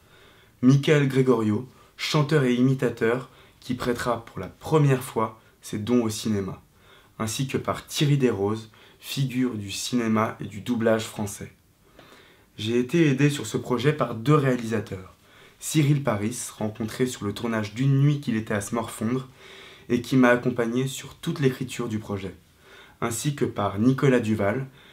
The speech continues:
réalisateur de Peter, l'adaptation de la B D de Régis Loisel, qui lui supervise les avancées techniques et artistiques du film.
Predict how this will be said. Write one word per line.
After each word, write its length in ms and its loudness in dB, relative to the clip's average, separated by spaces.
réalisateur 840 2
de 80 -4
Peter, 580 -4
l'adaptation 720 -4
de 80 -2
la 100 -4
B 120 -6
D 240 -2
de 100 -12
Régis 440 -8
Loisel, 480 -2
qui 140 -2
lui 240 -2
supervise 840 -2
les 200 -2
avancées 480 -4
techniques 580 0
et 160 4
artistiques 580 -4
du 140 -4
film. 320 -10